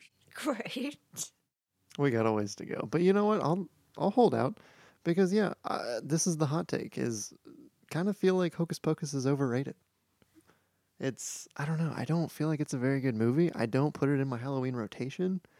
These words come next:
Speaker 2: It's not a movie I really think about. You know, I, I'm excited to see Hocus Pocus two, to hopefully see a better version of Hocus Pocus one, but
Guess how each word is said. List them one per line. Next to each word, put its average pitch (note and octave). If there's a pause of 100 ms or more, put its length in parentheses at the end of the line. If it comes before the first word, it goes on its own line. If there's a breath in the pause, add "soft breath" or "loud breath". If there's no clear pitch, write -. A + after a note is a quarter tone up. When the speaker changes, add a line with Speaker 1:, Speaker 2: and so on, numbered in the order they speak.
(300 soft breath)
Speaker 2:
It's -
not G3
a A3
movie A3
I G#3+
really A3
think A3+
about. - (420 soft breath)
You C3+
know, D3
I, B2+ (160)
I'm B2 (420 soft breath)
excited B2+
to A#2+
see B2+
Hocus A#2+
Pocus A2+
two, A#2+
to A#2+
hopefully A#2
see A#2
a A#2
better A2
version A2+
of A2
Hocus -
Pocus -
one, C3
but B2